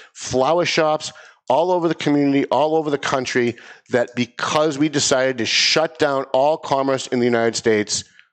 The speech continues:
we're gonna take a hit, and, and we may not survive. And don't tell me there's grants and don't tell me there's loans, because if you're not Verizon and if you're not A T and T, if you're not connected somehow, you're not getting those loans. I know, I've applied,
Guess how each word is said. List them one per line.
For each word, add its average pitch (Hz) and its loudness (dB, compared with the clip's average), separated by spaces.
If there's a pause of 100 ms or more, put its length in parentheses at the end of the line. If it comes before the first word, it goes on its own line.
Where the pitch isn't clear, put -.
(600)
we're 117 -2
gonna 123 0
take 127 0
a 135 2
hit, 170 0
and, 110 -2
and 110 0
we 127 4
may 147 4
not 165 2
survive. 139 -4 (600)
And 120 0
don't 180 0
tell 202 0
me 196 2
there's 180 2
grants 175 0
and 127 0
don't 147 2
tell 160 -2
me 165 0
there's 151 2
loans, 147 0 (300)
because 120 0
if 110 -4
you're 147 2
not 196 0
Verizon 160 0
and 127 0
if 107 -4
you're 139 2
not 165 0
A 156 2
T 156 2
and 147 0
T, 135 0 (300)
if 107 -4
you're 135 2
not 165 0
connected 160 -2
somehow, 131 0
you're 127 0
not 139 -2
getting 160 0
those 135 2
loans. 139 0
I 131 0
know, 156 0
I've 131 2
applied, 139 -2